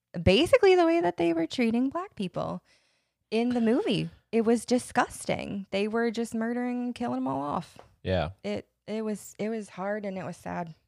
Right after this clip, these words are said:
Speaker 2: Yeah, right now we're, like, w-, right now we're the closest we can get to being the Purge anarchy.
Speaker 1: Mm-hmm.
Speaker 2: Like, we're, we're walking that fine line with everything
Speaker 1: Yeah,
Speaker 2: going on right
Speaker 1: that's it.
Speaker 2: now. It's just one more, you know, like,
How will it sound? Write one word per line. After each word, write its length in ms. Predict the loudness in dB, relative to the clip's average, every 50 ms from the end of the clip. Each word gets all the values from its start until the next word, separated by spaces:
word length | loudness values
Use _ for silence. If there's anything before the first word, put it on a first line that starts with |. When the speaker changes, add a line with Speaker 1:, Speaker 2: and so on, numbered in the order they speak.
| _ _ _ _ -4
Speaker 2:
Yeah, 80 | -2
right 260 | 2 2 2 2 4 4
now 180 | 6 6 6
we're, 440 | 6 6 6 6 6 6 4 2 0
like, 140 | -2 -4 -4
w-, 160 | -2 -4 -4 -6 _ _ -2
right 260 | 0 0 0 2 2
now 200 | 2 2 4 4
we're 120 | 4 4
the 100 | 4 2
closest 640 | -2 -4 -4 -2 0 2 2 2 2 -2 -2 -2 -2
we 100 | -6 -6
can 320 | -6 -4 -4 -4 -4 -4
get 460 | -4 0 2 4 4 4 2 _ _ -10
to 220 | -4 -2 -2 -2
being 600 | 0 0 0 0 0 0 0 -2 -2 -4 -6 -8 -10 -14 _ _ _ _ _ _
the 80 | -6 -2
Purge 320 | -2 0 0 -2 -2 -4
anarchy. 580 | -6 -6 -6 -6 -6 -6 -8 -8 -10 -10 -10 -10 -12 -12
Speaker 1:
Mm-hmm. 80 | -6
Speaker 2:
Like, 200 | -6 -6 -6 -6 -4
we're, 540 | 2 4 6 8 8 8 8 8 6 6
we're 260 | 4 2 4 4 6 6
walking 460 | 8 10 10 10 10 8 2 0 2
that 180 | 2 0 0
fine 420 | 0 0 0 2 2 2 2 2 0
line 340 | 0 -2 0 0 -2 -2 -2
with 160 | -2 0 0
everything 360 | 2 2 0 0 2 2 2
Speaker 1:
Yeah, 80 | 2 2
Speaker 2:
going 160 | 2 2 0
on 120 | 0 2
right 160 | 0 0 0
Speaker 1:
that's 40 | 2
it. 160 | 2 2 2
Speaker 2:
now. 80 | 0 -4 -10 -18 _ _ _ _
It's 120 | -6 -4 -2
just 200 | -2 -2 -2 -4 _ _ _ _ _ -4
one 240 | 2 4 4 4 6
more, 400 | 6 6 8 8 8 6 4 0 -6 _ _ _ _ _ _
you 100 | -4 0
know, 280 | 2 2 2 2 0 0
like, 400 | 0 0 0 0 -4 _ -20